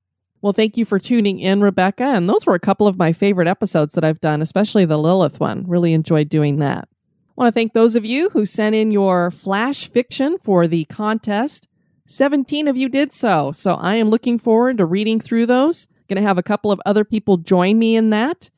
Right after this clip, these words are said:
We will decide who our three winners are, and they will be announced on October first, which will be our four-year anniversary show. Really looking forward to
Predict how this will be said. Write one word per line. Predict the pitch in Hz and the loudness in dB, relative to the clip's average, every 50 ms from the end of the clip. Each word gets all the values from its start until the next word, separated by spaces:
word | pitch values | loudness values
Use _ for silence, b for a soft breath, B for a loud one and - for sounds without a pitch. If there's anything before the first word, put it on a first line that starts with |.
| _ _ - | _ _ -2
We | 170 170 | 0 2
will | 170 175 | 2 2
decide | 160 175 - - 185 175 175 180 190 | 0 0 0 0 0 0 2 0 0
who | 190 208 | 0 0
our | 190 180 185 | 2 2 0
three | 180 - - 196 190 | 0 0 0 0 2
winners | 170 180 175 180 185 190 185 190 | 2 2 2 2 2 2 2 2
are, | 180 190 254 320 | 2 2 2 2
and | 277 190 | 2 2
they | 165 170 | 4 4
will | 170 170 | 4 4
be | 170 180 175 | 4 2 2
announced | 165 165 175 220 233 - | 2 0 0 -2 -2 -2
on | 214 196 175 | -2 0 0
October | 151 - - - - 180 170 175 170 | -2 -2 -4 -4 -4 -2 0 -2 -2
first, | - - 208 330 392 - - 233 | -2 0 -2 -2 -2 -2 -2 -2
which | 220 202 - | -2 0 0
will | 220 | 0
be | 202 226 233 233 - | 0 0 -2 -2 -2
our | - 196 208 214 220 226 _ _ _ | 0 0 2 2 0 -2 _ _ _
four-year | - 208 214 226 247 247 247 233 233 247 254 - | 0 2 2 2 2 2 0 0 0 0 -2 -2
anniversary | - 226 233 240 233 208 214 240 262 - - 269 233 190 | -2 -2 -2 0 0 2 2 2 0 0 0 0 2 2
show. | 180 - - 196 165 156 151 | 0 0 0 2 2 4 2
Really | 156 170 185 196 196 | 2 0 0 0 -2
looking | 202 202 - 208 202 185 | -2 -4 -4 -4 -4 -2
forward | - 196 185 190 190 196 196 - | 0 2 2 2 2 2 0 -2
to | - 190 170 160 160 | -2 -2 0 0 -2